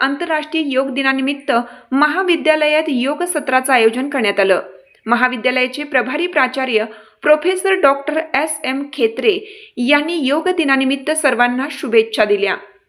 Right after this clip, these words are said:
महाविद्यालयातील प्राध्यापक यांना सर्व विद्यार्थ्यांना योगावर मार्गदर्शन करत रहा, हे सर्व विद्यार्थी रोज पाच दहा मिनिटे करतील याची दक्षता घ्या व विद्यार्थ्यांचे मन, मेंदू, शरीर बळकट होईल,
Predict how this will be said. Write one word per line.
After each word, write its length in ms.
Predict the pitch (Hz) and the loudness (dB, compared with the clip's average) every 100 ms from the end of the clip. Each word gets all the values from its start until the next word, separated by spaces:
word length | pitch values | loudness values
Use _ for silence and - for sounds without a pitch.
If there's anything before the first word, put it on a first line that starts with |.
| _ _ _ _ _ _ _ | _ _ _ _ _ _ _
महाविद्यालयातील 840 | 254 285 359 403 370 370 370 370 381 | -2 0 2 2 2 2 2 2 0
प्राध्यापक 640 | 381 269 226 294 311 320 | 2 0 0 -8 -4 -4
यांना 340 | 311 262 262 285 | -2 -4 -4 -6
सर्व 340 | 294 269 285 | -4 -4 -4
विद्यार्थ्यांना 720 | 294 214 254 254 254 254 233 | -6 -4 -2 -2 -2 -2 0
योगावर 540 | 233 233 233 269 277 311 | 0 -2 -2 -2 -2 0
मार्गदर्शन 640 | 247 208 233 269 269 262 | 2 2 0 -4 -4 -8
करत 280 | 247 240 233 | -4 -4 -4
रहा, 280 | 240 220 180 - - - | -2 0 0 -2 -20 -10
हे 120 | 302 330 | -4 -2
सर्व 360 | 320 294 320 | 2 0 0
विद्यार्थी 800 | 302 240 202 262 262 233 226 - - | -2 -4 -2 -2 0 -2 -4 -6 -4
रोज 340 | 247 285 320 - | 2 2 2 -2
पाच 440 | - - 254 285 247 | -2 2 2 0 -4
दहा 220 | 254 277 | -2 -2
मिनिटे 320 | 277 262 277 | -2 -2 -4
करतील 600 | 269 - - 202 - - | -2 -2 0 -2 -2 -2
याची 200 | 247 247 | -2 -2
दक्षता 460 | 262 233 - 262 220 | -4 -2 -2 0 0
घ्या 260 | 214 285 - - - _ | 0 -2 -4 -8 -20 _
व 100 | 254 | 2
विद्यार्थ्यांचे 800 | 311 269 208 302 320 311 302 320 | 2 2 -2 -2 0 -2 -2 -2
मन, 380 | 311 254 254 254 - - | 0 0 0 -2 -6 -2
मेंदू, 520 | 233 247 247 254 202 - - - | 2 2 2 0 -2 -4 -18 -6
शरीर 380 | - 277 294 | 2 2 2
बळकट 420 | 311 233 220 226 220 | 0 2 2 0 0
होईल, 220 | 202 190 | 4 4